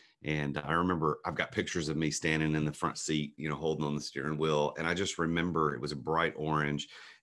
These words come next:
And for all my life, I remember drawing cars and drawing Volkswagen Beetles, uh, to be specific. And so as I grew up, I was somewhat of an artist and a designer. And my goal in high school is I wanted to go to art college and be a, an, an industrial designer, one who designs cars.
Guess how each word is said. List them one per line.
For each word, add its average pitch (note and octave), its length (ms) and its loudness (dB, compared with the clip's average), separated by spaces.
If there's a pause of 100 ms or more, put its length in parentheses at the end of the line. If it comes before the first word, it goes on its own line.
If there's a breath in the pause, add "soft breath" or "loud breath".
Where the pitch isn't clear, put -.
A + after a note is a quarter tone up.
(160)
And F2 260 0
for - 240 -2
all G#2+ 220 6
my A2+ 140 8
life, F2+ 340 2
I C#2+ 60 0
remember D2 300 0
drawing D2 280 0
cars C#2+ 380 0
and D2+ 160 -4
drawing D#2+ 280 2
Volkswagen E2+ 480 4
Beetles, F#2 500 0 (140)
uh, C#2+ 260 -2 (140)
to D#2+ 100 -4
be D2 120 0
specific. - 520 -4 (600 loud breath)
And F2+ 80 -4
so D#2+ 160 4
as G2+ 140 6
I F2+ 100 6
grew F#2 260 6
up, A#2+ 160 6
I F2 80 6
was E2+ 180 2 (100)
somewhat F#2+ 300 4
of F2+ 80 2
an F2 80 4
artist D#2+ 540 2 (100)
and D2+ 160 0
a D2 40 0
designer. D#2 840 2
And D#2 420 -2
my E2 300 2
goal E2+ 400 4
in D#2 60 -2
high E2 160 -2
school F2 300 0
is D2+ 100 -4
I - 80 0
wanted E2+ 340 0
to D#2+ 60 0
go D#2+ 180 2
to D2+ 80 0
art D#2 220 0
college D2+ 360 0
and D2 120 -4
be D#2 180 2
a, D#2 200 0
an, D2+ 140 -2 (280)
an D#2+ 80 -2
industrial D#2+ 560 -2
designer, D#2 480 0
one C#2+ 160 -6
who D2+ 100 -4
designs C2+ 420 -4
cars. - 460 -2